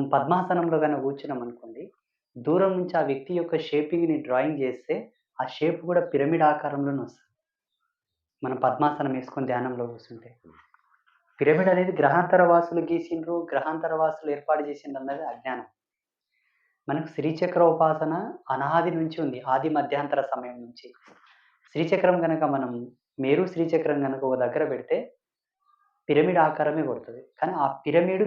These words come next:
దీని ఆకారం చూసి కట్టారు, దాని ఆకారం శ్రీచక్రం కాదు, శ్రీచక్రం ఆకారం పిరమిడ్. ఈ శ్రీచక్రం ఆకారం కూడా కైలాస పర్వతం ఏదైతే ఉన్నదో, మౌంట్ కైలాస, అది కూడా పిరమిడ్ ఆకారంలోనే ఉంటుంది.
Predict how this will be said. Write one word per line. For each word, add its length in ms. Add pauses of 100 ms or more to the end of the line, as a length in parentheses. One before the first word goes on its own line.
దీని 280
ఆకారం 460
చూసి 300
కట్టారు, 400 (1000)
దాని 300
ఆకారం 400
శ్రీచక్రం 640
కాదు, 160 (120)
శ్రీచక్రం 520
ఆకారం 400
పిరమిడ్. 460 (800)
ఈ 160
శ్రీచక్రం 580
ఆకారం 420
కూడా 180 (720)
కైలాస 380
పర్వతం 500
ఏదైతే 260
ఉన్నదో, 360 (260)
మౌంట్ 320
కైలాస, 360 (640)
అది 140
కూడా 160
పిరమిడ్ 440
ఆకారంలోనే 500
ఉంటుంది. 380